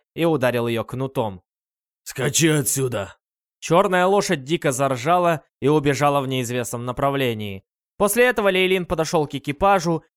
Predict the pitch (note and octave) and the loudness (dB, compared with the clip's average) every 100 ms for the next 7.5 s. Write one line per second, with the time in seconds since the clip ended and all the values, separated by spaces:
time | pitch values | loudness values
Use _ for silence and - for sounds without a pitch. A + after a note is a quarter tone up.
0 | _ - G#3+ G#3 E3+ G3 G3 F#3 D#3+ C#3+ | _ -6 -4 -2 -2 -2 0 0 -2 -4
1 | C3+ D3 C#3+ C3+ C3+ C3+ - C#3 D3 - | -4 -4 -2 -2 -2 -10 -4 0 0 -4
2 | - A#2 F#2 _ _ _ - D#3 G3+ B3 | -4 -4 -4 _ _ _ -4 -2 2 2
3 | A3 F#3+ - F#3 F3+ D#3+ - E3 - F3+ | 2 -2 -2 -2 0 -2 0 -2 0 0
4 | E3 - D3 C3 - A#2+ G#2+ _ - D#3 | 0 -4 -8 -6 -2 -2 -4 _ -10 -6
5 | D#3 D#3+ D3+ C#3 D3 C3 C3+ C3+ - C3+ | -2 0 0 -2 -6 -2 -2 -4 -4 -2
6 | C3+ C#3 C#3+ - B2+ A#2+ C#3 - B2+ - | -2 -2 -6 -4 -8 -6 -10 -4 -6 -4
7 | B2+ D#3+ G3 F3+ | -6 0 0 0